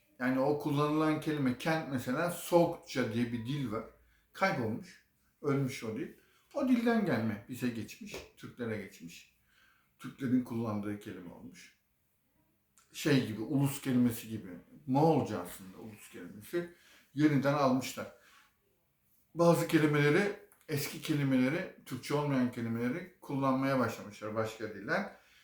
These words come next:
Ee, bin dokuz yüz otuzlardaki işte dil devrimi denilen şeyde. Onun gibi. Başka aklıma... he, mesela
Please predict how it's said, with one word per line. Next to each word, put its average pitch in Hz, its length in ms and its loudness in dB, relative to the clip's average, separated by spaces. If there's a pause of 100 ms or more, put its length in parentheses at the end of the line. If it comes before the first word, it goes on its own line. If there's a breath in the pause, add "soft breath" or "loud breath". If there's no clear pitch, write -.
(360 loud breath)
Ee, 120 760 0
bin 113 140 0
dokuz 110 240 -2
yüz 113 60 -2
otuzlardaki 104 520 -6
işte 104 280 -12
dil 107 220 -4
devrimi 101 400 -6
denilen 95 320 -14
şeyde. - 480 -16 (1160)
Onun 123 280 0
gibi. 95 240 -10
Başka 120 400 -4
aklıma... 127 680 -4
he, 175 260 0 (400 loud breath)
mesela 127 520 0